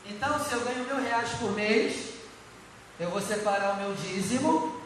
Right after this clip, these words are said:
correto? Ó, aqui não é pra botar o dízimo não, tá? Dízimo é aqui, é outra coisa. Vou trazer o meu dízimo.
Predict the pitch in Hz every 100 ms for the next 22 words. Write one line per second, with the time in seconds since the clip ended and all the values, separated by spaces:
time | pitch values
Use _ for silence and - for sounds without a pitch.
0 | - 139 156 220 - - - - - -
1 | - - - 220 185 170 208 208 214 220
2 | 214 220 220 220 214 240 240 208 190 185
3 | - - - - - - - - - -
4 | - - - - - - 151 165 175 202
5 | - 165 147 202 214 139 107 - - -
6 | - - - - - - - - - 214
7 | 214 214 214 233 240 254 - 220 190 139
8 | 113 104 -